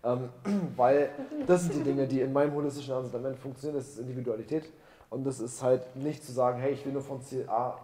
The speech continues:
von, von Punkt A nach Punkt B so schnell wie ich kann und bin bereit, meinen Körper dafür gegen die Wand zu fahren, was <clears throat> im Training und in jeglichen Gyms dieser Welt leider,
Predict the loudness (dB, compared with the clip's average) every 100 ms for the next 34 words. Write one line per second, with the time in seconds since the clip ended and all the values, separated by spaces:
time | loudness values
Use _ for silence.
0 | -10 -10 -10 -12 -14 -14 -14 -6 -4 -2
1 | -4 -8 -12 -6 -4 -4 -6 -18 -6 -6
2 | -2 -2 -2 -6 -6 -4 -2 -4 -10 -12
3 | -8 -6 -8 -12 -10 -8 -6 -2 -2 -2
4 | -6 -6 -6 -4 -4 -6 -10 -10 -10 -6
5 | -4 -4 -6 -2 -2 -2 -8 -20 0 6
6 | 6 4 -14 -20 -20 _ _ _ -12 -10
7 | -12 -16 -20 -20 _ _ -8 -6 -4 0
8 | 0 -2 -6 -6 -10 -12 -18 -4 -4 -2
9 | -6 -6 -8 -8 -10 -6 -2 0 -2 0
10 | 0 2 -2